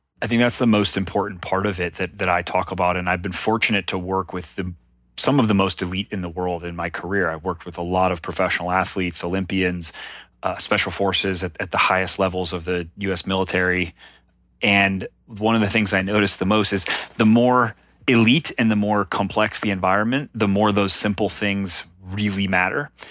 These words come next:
And the people who don't have the foundation, those simple things, spend a lot of time focusing on them because they're, they've hit a glass ceiling. And we can't focus on any more of the quote unquote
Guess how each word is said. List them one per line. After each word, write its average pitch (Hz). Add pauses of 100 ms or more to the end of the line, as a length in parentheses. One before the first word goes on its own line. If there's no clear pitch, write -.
(240)
And 101
the 95
people 113
who 98
don't 104
have 101
the 95
foundation, 92
those 120
simple 123
things, 143 (280)
spend 110
a 104
lot 101
of 104
time 92 (1080)
focusing 131
on 95
them 90 (160)
because 104
they're, 98
they've 104
hit 117
a 110
glass 101
ceiling. 95 (160)
And 101
we 120
can't 120
focus 117
on 98
any 95
more 95
of 90
the 95 (560)
quote 104
unquote 95